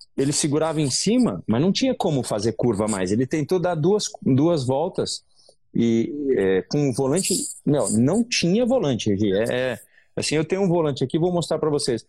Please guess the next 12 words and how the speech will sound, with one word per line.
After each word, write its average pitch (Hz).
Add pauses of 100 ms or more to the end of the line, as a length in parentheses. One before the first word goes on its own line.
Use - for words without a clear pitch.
(120)
Ah, 190 (640)
ali 117
atrás, 127
não, 120
o, 104
o 120
teu 139
aí 127
tem, 131
mas 117
não 131
é, 107